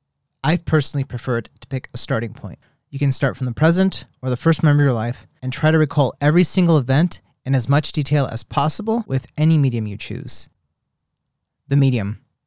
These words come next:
When I speak of the medium, I'm referring to a format of retracing our steps. This is an area I am still toying with. I will tell you which ones are my preference and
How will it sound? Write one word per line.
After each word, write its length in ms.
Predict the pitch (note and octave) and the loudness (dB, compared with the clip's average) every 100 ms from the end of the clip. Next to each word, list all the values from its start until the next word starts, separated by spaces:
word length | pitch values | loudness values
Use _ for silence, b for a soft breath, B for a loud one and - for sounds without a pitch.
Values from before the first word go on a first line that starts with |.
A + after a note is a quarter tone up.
| _ _ _ _ _ _ - | _ _ _ _ _ _ -6
When 160 | C3+ D#3 | 0 2
I 60 | |
speak 320 | D3+ - G3+ | 0 0 0
of 80 | G#3 | 0
the 80 | F3 | 0
medium, 460 | D3 C3+ B2+ B2+ B2 _ - | 2 2 2 0 -2 _ -4
I'm 140 | C#3 | 0
referring 380 | C3+ - C#3+ C#3+ | 0 2 2 2
to 200 | - C#3 | -2 -4
a 60 | A#2 | -4
format 420 | - C#3 C3+ B2+ | -2 0 0 -2
of 200 | B2+ A#2+ | -10 -8
retracing 480 | A#2+ - C3 - A#2+ | -8 -2 -4 -2 -6
our 60 | |
steps. 540 | F#2+ - G#2 - - - _ _ _ _ _ _ _ _ _ _ | -6 -6 -8 -6 -10 -10 _ _ _ _ _ _ _ _ _ _
This 180 | D3+ - | -2 2
is 260 | F#3 D3 - | 2 2 -4
an 100 | D3+ | 0
area 380 | C#3 C#3+ C#3 A#2+ _ | 4 4 4 0 _
I 100 | - | -6
am 120 | C3 | -4
still 340 | B2 - C3 B2 | -4 -4 -6 -8
toying 340 | - - B2+ C#3+ | -8 -2 0 2
with. 300 | E3+ F#3+ - _ _ - | 2 0 -10 _ _ -4
I 100 | C#3 | -2
will 100 | C3+ | -2
tell 220 | - D3+ | -2 0
you 100 | C#3+ | 2
which 160 | C3+ | 0
ones 340 | C#3+ C3 C3+ - | -2 0 -2 -4
are 140 | - | -6
my 140 | B2+ B2 | -6 -6
preference 720 | - D#3+ - G#3+ A3 - - _ _ _ | -2 -2 0 -2 -2 -6 -10 _ _ _
and 480 | C#3 C3 B2+ B2 | 0 0 0 -2